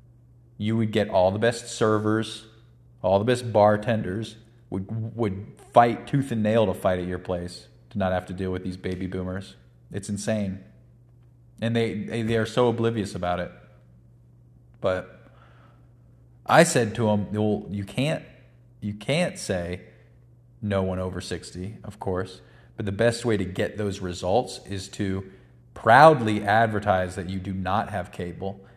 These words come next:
and that you do not have a hair blow dryer, et cetera." That's how you would get 'em to stay away. You go, "Oh, no local news here, no sports here.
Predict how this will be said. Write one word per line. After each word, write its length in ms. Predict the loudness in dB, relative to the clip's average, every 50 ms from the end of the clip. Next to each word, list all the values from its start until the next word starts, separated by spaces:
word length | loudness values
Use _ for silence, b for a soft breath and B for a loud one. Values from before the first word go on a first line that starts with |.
| B B
and 160 | -10 -6 -6
that 120 | -4 -4 -4
you 120 | -4 -4
do 140 | -4 -4 -2
not 300 | 2 2 2 2 2 0
have 140 | -4 -4 -4
a 60 | -4
hair 320 | -6 -8 -8 -8 -10 -14 -16 -18 -14
blow 360 | -8 -4 -4 -4 -4 -4 -8 -10
dryer, 460 | -6 -6 -6 -6 -6 -8 -12 -14 -14 -20 -20 -20 -20 -20 -20 -20 -20 -20 -20 -20 -20 -20 -20 -20 -20 -20 -20 -20 -20 -20 -20 -20 -20 -20 -20 -20 -20 -20 -20 -20 -20 -20 _ -20 -20 -20 -20 -12 -8
et 140 | -8 -8 -4
cetera." 460 | -4 -6 -6 -4 -6 -6 -6 -6 -6 -12 -20 -20 -20 _ -20 -20 -20 -20 -20 -20 -20 -20 -20 -20 -20 -20 -20 -20 _ -20 -20 _ -20 -20 -20 -20 _ _ -20 -20 -20 -20 -20 _ -20 _ -4
That's 180 | -4 -2 2
how 80 | 2 2
you 160 | 2 2 0
would 120 | -4 -4 -4
get 120 | -6 -6
'em 100 | -6 -6
to 60 | -8
stay 200 | -8 -6 -4 -4
away. 420 | -2 0 0 0 0 0 -4 -8 -12 -18 -20 -20 -20 -20 -20 -20 -20 -20 -20 -20 -20 -20 -20 -20 -20 -20 -20 -20 -20 -20 -20 -20 -20 -20 -20 -20 -20 -14 -10
You 100 | -8 -4
go, 180 | -2 0 2
"Oh, 300 | 4 2 2 0 -2 -8 -4
no 260 | 0 2 4 6 6
local 380 | 6 6 6 4 4 2 0
news 340 | -2 -2 -2 -2 -2 -4 -2
here, 380 | -2 0 0 0 0 -2 -6 -6
no 200 | -2 0 0 0
sports 480 | -2 -4 -4 0 0 2 2 0 -2 -2
here. 560 | -2 0 0 0 0 -2 -4 -10 -20 -20 -20